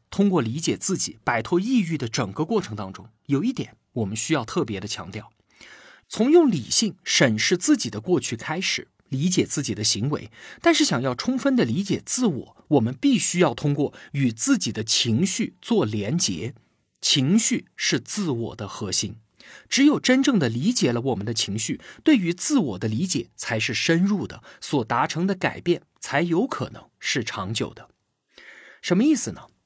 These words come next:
我们换一个更容易理解的说法，就像是理性和感性，我们常用大象和骑象人形容二者之间的关系。看上去啊，理性是高高在上的，骑在感性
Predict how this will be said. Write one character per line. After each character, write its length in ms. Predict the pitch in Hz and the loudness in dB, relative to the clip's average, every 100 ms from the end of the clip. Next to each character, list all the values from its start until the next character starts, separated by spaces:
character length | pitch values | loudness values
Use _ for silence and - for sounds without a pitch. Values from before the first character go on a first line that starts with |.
| _ | _
我 100 | 175 | 4
们 100 | 254 | 4
换 240 | - 294 | 4 0
一 60 | 160 | 2
个 100 | 151 | -2
更 240 | - 285 | 2 4
容 220 | 143 107 | 4 0
易 80 | 131 | -2
理 180 | 101 101 | -2 -4
解 160 | - - | -4 -6
的 80 | |
说 160 | - 113 | -6 -8
法， 220 | 110 - _ _ | -8 -14 _ _
就 220 | - 233 | 0 0
像 220 | 175 160 | 0 -4
是 160 | 117 117 | -2 -4
理 280 | 113 127 90 | -4 -6 -4
性 240 | - 175 | 0 0
和 160 | 110 135 | -2 -6
感 300 | - 143 - | -2 -4 -2
性， 220 | 180 156 _ - - - | -4 -4 _ -20 -20 4
我 140 | 175 | 6
们 120 | 170 214 | 6 0
常 340 | - 127 185 | 0 0 2
用 200 | 285 196 | 0 0
大 260 | - 214 139 | 0 -2 -2
象 240 | - 135 | -2 -2
和 140 | 131 | -4
骑 240 | 123 - 143 | 0 0 2
象 200 | 220 131 | 0 0
人 220 | 90 - - | -6 -12 -4
形 280 | - 131 | -2 0
容 220 | 170 120 135 | 2 0 0
二 160 | - | -2
者 140 | - 92 | -2 -6
之 120 | 117 | -6
间 160 | 120 | -4
的 100 | 113 | -4
关 200 | 101 95 | -6 -4
系。 180 | 110 - - _ - - - _ | -4 -6 -12 _ -20 -20 -20 _
看 180 | - 330 | -2 0
上 160 | 208 120 | 0 -2
去 160 | - | -6
啊， 160 | 101 - | -10 -8
理 220 | 156 147 117 | -4 -2 -2
性 200 | 220 185 | -2 -2
是 100 | - | -2
高 200 | 175 180 | -2 0
高 100 | 190 | 0
在 160 | 190 | -2
上 240 | 139 202 131 | -2 -2 -4
的， 140 | - | -8
骑 320 | - - 127 185 | -2 0 0 -2
在 160 | 220 170 | -2 -2
感 280 | 139 98 | -4 -4
性 220 | 117 196 | -2 -2